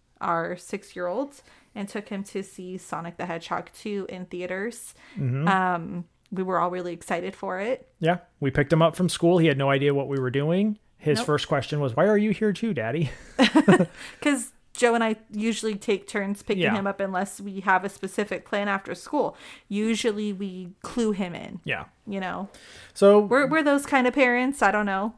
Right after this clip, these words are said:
Speaker 2: went to, uh, surprised him, took him to see Sonic two. We were all, well, Ashley and I were, uh, thoroughly impressed and surprised with the first Sonic movie.
Speaker 1: Yes.
Speaker 2: So glad they changed his design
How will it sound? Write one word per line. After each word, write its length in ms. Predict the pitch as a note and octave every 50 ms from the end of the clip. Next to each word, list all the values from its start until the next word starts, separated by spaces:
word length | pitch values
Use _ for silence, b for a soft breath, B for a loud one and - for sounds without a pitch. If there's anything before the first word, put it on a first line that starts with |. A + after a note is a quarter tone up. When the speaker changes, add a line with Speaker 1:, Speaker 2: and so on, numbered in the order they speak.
| _
Speaker 2:
went 280 | - D3 D#3+ E3 C#4+ -
to, 420 | - E3+ E3+ E3+ E3 E3 E3 D#3+ D#3+
uh, 440 | D3 C#3+ C3+ C3+ C3+ C3 D3 D#3 C#3
surprised 420 | - - C3 - C#3 C3+ C3+ B2+
him, 140 | D3 D3 C#3+
took 160 | - C#3+ C3
him 80 | C#3+ C#3+
to 80 | C#3 C#3
see 160 | - D3+ C#3
Sonic 380 | C#3 - C#3 C3 C3+ C#3 C3
two. 320 | - - D3+ C#3+ C#3+ D3 D3+
We 420 | C#3+ D#3 F3+ G#3 A#3 B3 B3 A#3+
were 320 | G#3 - E3 D#3+ F3 D#3+ D3 D3+ - _ -
all, 400 | E3 D3+ C#3+ C#3+ D3+ D#3 E3 - -
well, 220 | F3 D#3+ D3+ C#3+ D#3 -
Ashley 280 | D#3+ D#3 D#3 - - F3+
and 60 | F3
I 40 | E3
were, 400 | D#3+ D#3+ D#3 D3 D3 D3 C#3+ D#3
uh, 360 | D3 C#3 C3+ C3 C3 C3+ C#3
thoroughly 440 | - - F#3+ G3 G3+ G#3 G#3 G3 F3+
impressed 580 | E3+ D#3+ - - C#3 A#2 A2 A2 - - -
and 140 | - D#3 B2+
surprised 400 | - C#3 B2+ C3 A#2+ A#2 A#2 -
with 260 | - B2 A#2 - - _ _
the 100 | C#3+ B2+
first 280 | - D#3 C3+ A2+ -
Sonic 320 | - A#2+ A2+ G#2+ G#2 G2+ -
movie. 420 | G#2+ G2+ F2+ F#2 G2 G2 A#2 - b b b b b
Speaker 1:
Yes. 340 | G#3+ A3 G#3 F#3+ F#3+ - -
Speaker 2:
So 400 | - - - - C#3 D#3+ F3+ F3
glad 240 | D3+ D3+ C#3 C3 B2
they 100 | B2 A#2+
changed 320 | - - B2+ A#2 G#2+ - -
his 140 | A#2 G#2+
design 560 | - - A2 G2+ G#2+ G2+ G2+ G2+ G2+ G#2 B2